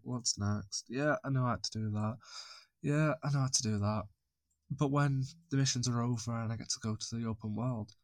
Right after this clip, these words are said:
it's like, "Right, now, I remember someone taught me I could do this, so let's try this out." And then,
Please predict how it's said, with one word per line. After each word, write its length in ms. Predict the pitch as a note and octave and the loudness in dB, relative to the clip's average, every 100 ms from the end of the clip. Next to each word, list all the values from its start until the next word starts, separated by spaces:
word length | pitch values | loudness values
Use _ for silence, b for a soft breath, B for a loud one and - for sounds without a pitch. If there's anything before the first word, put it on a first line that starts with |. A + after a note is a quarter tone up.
| _ _ | _ _
it's 120 | - - | -2 -2
like, 140 | A2 G#2 | -2 -6
"Right, 380 | - F2+ D#2 - _ _ _ - | -6 -4 -4 -8 _ _ _ -8
now, 280 | G#2 G2 G2+ G2+ _ b b _ _ | -2 -2 -2 -6 _ b b _ _
I 40 | A2+ | -4
remember 260 | A2+ B2 B2+ | -2 2 2
someone 240 | - A2+ | 2 0
taught 220 | - F2+ | -4 -6
me 80 | F#2 | -6
I 40 | F#2 | -6
could 180 | - | -8
do 140 | F#2+ F#2 | -4 0
this, 300 | C3+ B2+ - | 2 0 -2
so 80 | E2 | -6
let's 220 | D#2+ - | -6 -8
try 180 | D2+ F2 | -6 -2
this 260 | A2+ - | 2 2
out." 300 | F#2+ F#2+ G2 G2 | 2 -2 -4 -4
And 120 | F#2+ | -2
then, 220 | G2 F#2+ | 2 0